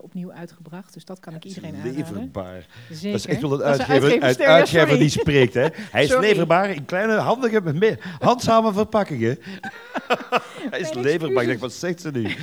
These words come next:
Speaker 2: <laughs> Maar ik snap
Speaker 1: Ja,
Speaker 2: het
Speaker 1: het is
Speaker 2: wel,
Speaker 1: echt
Speaker 2: ja.
Speaker 1: uitgeverspraat,
Speaker 2: Ja, ja.
Speaker 1: inderdaad. Ja, sorry, dit jargon.
Speaker 2: Uh-huh.
Speaker 1: Ehm, en verder moet iedereen, eh, proberen te pakken te krijgen. En al, al is het maar tweedehands.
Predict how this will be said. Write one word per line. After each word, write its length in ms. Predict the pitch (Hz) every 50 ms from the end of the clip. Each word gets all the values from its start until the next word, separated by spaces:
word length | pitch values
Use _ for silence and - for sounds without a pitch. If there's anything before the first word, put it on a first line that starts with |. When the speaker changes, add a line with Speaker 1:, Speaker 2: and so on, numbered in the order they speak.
| 175 185
Speaker 2:
<laughs> 280 | - - - - - 156
Maar 100 | 147 139
ik 100 | 127 -
snap 180 | - - 165 143
Speaker 1:
Ja, 60 | 156 156
Speaker 2:
het 80 | -
Speaker 1:
het 80 | - -
is 0 |
Speaker 2:
wel, 20 |
Speaker 1:
echt 160 | 107 107 101
Speaker 2:
ja. 60 | - 320
Speaker 1:
uitgeverspraat, 640 | 320 381 - - - 240 240 254 254 247 - -
Speaker 2:
Ja, 60 | 240
ja. 80 | 240 220
Speaker 1:
inderdaad. 440 | 214 208 202 208 202 208 202 214 -
Ja, 120 | 202 202
sorry, 260 | - - 262 220 240
dit 160 | 214 220 254
jargon. 680 | 254 262 233 226 - 156 - 214 196 190 190 196 - - -
Speaker 2:
Uh-huh. 720 | - - 113 107 104 104 139 - _ _ _ - 233 226 233
Speaker 1:
Ehm, 100 | 233 233 226 -
en 140 | - 226 220
verder 280 | - 262 277 294 269 262
moet 140 | 247 254 -
iedereen, 640 | 247 240 226 233 214 220 202 208 208 214 208 -
eh, 120 | - 196 196 190
proberen 440 | 190 - 190 175 202 240 294 294 294 -
te 80 | 202
pakken 300 | - - 202 202 - 185 170
te 60 | -
krijgen. 380 | - 175 156 160 175 - 233
En 160 | 208 175 170 -
al, 180 | - 180 175 _ _ -
al 180 | 190 175 180
is 100 | 190 220
het 140 | 240 226 -
maar 200 | 196 185 180 175
tweedehands. 720 | 180 - 202 180 175 170 160 165 170 196 240 - - -